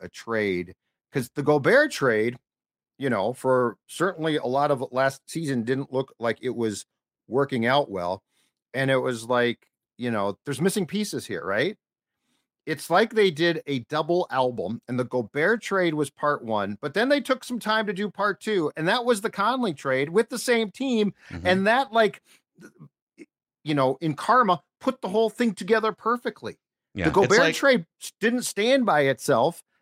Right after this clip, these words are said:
Speaker 1: and Mike Conley did. But the other thing, too, here is this. This is the, and this is not surprising to say, but this is why y-,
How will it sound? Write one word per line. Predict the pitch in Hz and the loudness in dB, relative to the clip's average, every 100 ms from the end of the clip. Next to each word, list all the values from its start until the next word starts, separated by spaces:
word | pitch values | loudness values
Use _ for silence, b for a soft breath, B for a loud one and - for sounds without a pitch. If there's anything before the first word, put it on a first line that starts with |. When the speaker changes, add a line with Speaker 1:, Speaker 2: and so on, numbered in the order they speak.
| _ | _
Speaker 1:
and | 175 | -2
Mike | 180 220 226 | 2 0 0
Conley | 202 208 202 190 | -2 0 -2 -2
did. | 214 185 | -2 -2
But | 165 | -4
the | 175 | -4
other | 190 247 285 | -2 0 -2
thing, | 262 185 | -2 -4
too, | - 190 165 | -2 0 2
here | 131 123 110 - | 0 -2 -2 -2
is | 127 113 | -4 -4
this. | 113 95 - b b _ | -4 -4 -8 b b _
This | 175 208 | 0 2
is | 240 160 | -2 0
the, | 151 143 139 123 - _ - | 0 2 0 -2 -10 _ -4
and | 139 120 - | -2 -2 -4
this | 151 | -4
is | 120 | 0
not | 131 - | -2 -2
surprising | - 101 98 | -4 -6 -6
to | 85 | -2
say, | 135 | -2
but | 95 135 - b b _ | -2 -8 -10 b b _
this | 110 110 160 196 - | -10 2 4 4 6
is | 196 143 | 4 4
why | 120 139 123 98 110 147 175 _ _ _ _ | 2 4 4 2 0 -2 -4 _ _ _ _
y-, | 117 120 | -10 -8